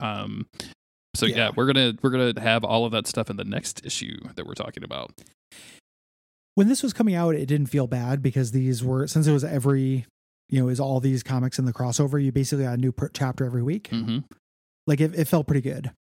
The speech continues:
Speaker 2: at the time. It didn't feel like it was, uh, cut off
Speaker 1: Yeah, I can see that.
Speaker 2: too much.
Speaker 1: Mm-hmm.
Speaker 2: No.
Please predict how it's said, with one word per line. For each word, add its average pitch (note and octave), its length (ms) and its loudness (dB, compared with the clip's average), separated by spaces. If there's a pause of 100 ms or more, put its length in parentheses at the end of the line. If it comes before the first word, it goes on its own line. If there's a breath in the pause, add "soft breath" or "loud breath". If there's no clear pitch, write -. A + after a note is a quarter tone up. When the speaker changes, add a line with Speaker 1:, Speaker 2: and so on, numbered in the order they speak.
(140)
Speaker 2:
at B2 100 -2
the B2+ 60 -4
time. B2+ 300 -2
It B2+ 40 -2
didn't C3+ 180 2
feel C3+ 180 2
like B2 180 -2
it C3+ 80 -2
was, B2 300 -2
uh, A#2+ 480 -4
cut C3 180 0
off A#2+ 400 -8 (120)
Speaker 1:
Yeah, - 140 4 (100)
I D#3+ 80 2
can A#2 120 -4
see - 140 -8
that. G2+ 120 -8
Speaker 2:
too - 60 -2
much. - 360 -8
Speaker 1:
Mm-hmm. G#2 240 -6 (880 loud breath)
Speaker 2:
No. - 100 -16